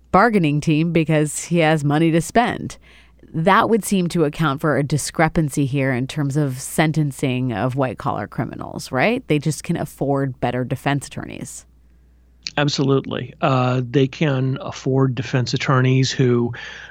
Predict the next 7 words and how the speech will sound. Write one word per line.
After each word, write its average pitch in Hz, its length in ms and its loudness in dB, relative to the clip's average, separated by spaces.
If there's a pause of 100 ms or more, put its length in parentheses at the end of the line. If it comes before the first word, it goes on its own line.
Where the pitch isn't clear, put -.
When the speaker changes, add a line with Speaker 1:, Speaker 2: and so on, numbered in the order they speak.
Speaker 2:
know 135 500 6
and 123 100 2
have 113 140 -4
worked 127 420 0
with 147 200 -2
the 117 80 -6
prosecutors. 175 880 0